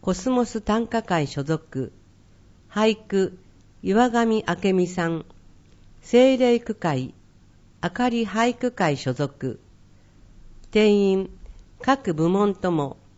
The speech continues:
先着五十作品。応募方法、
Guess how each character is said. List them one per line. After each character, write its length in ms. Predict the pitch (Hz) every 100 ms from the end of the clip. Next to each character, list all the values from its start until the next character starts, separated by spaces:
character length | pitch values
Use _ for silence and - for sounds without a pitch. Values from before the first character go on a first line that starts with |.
| - -
先 320 | - - 247 247
着 380 | - 220 202
五 140 | 170 170
十 160 | 170
作 360 | 214 - 214 214
品。 420 | 170 143 127 - - - - - - - - - - - - -
応 180 | 220 254
募 180 | 269
方 260 | 269 254 208
法、 440 | - 139 120 107